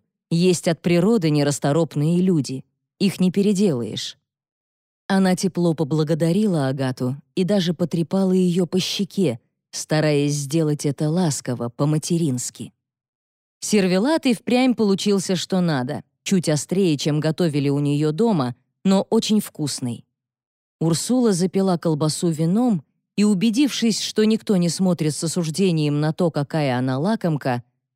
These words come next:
откусила от пирога со свининой. Мясо таяло во рту, сочное и мягкое —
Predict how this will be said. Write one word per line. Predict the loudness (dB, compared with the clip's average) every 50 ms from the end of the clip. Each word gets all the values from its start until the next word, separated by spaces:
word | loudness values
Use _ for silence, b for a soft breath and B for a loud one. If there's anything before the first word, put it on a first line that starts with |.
| _ _
откусила | -4 -4 -2 0 0 0 0 0 -2 0 0 2 2 0
от | 0 -2 -2
пирога | -2 0 0 0 0 0 0 -2 -2
со | -2 -4 -6 -6
свининой. | -8 -4 -4 -2 0 0 0 -2 -2 -4 -6 -8 -12 -14 _ _ _ _ _ _ _ _ _ _ _ _ _ -4
Мясо | 0 0 2 2 2 2 0 0 -2 -4
таяло | -2 0 0 0 2 2 2 2 2 2 2 2
во | 0 0 0
рту, | -2 -4 -2 -2 0 0 0
сочное | -2 -2 -2 -2 -2 -2 -2 -4 -4 -2 0 0 2 0 0 0
и |
мягкое — | 0 0 0 0 0 -2 -4 -6 -6 -4 -2 -2 -2 -4